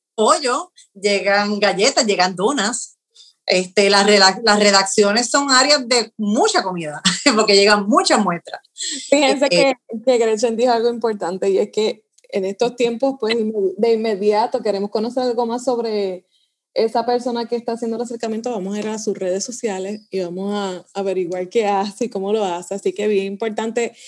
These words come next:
Speaker 2: que haya congruencia en ese mensaje que nosotros le llevamos a los medios tradicionales de comunicación y nuestras redes sociales.
Speaker 1: Sí,
Speaker 2: Eh,
Speaker 1: totalmente.
Speaker 2: Gretchen,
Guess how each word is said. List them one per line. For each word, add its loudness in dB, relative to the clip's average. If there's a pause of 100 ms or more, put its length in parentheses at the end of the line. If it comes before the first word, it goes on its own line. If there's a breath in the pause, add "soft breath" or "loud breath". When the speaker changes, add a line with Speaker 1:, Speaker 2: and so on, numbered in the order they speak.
(180 loud breath)
Speaker 2:
que 4
haya 4
congruencia 2 (100)
en -4
ese -2
mensaje 2
que -2
nosotros -2 (400 loud breath)
le 4
llevamos 2
a 2
los 2
medios 0
tradicionales 0
de 0
comunicación -4
y -6
nuestras -4
redes 0
sociales. -4 (800)
Speaker 1:
Sí, 2
Speaker 2:
Eh, 4
Speaker 1:
totalmente. -6 (320)
Speaker 2:
Gretchen, 0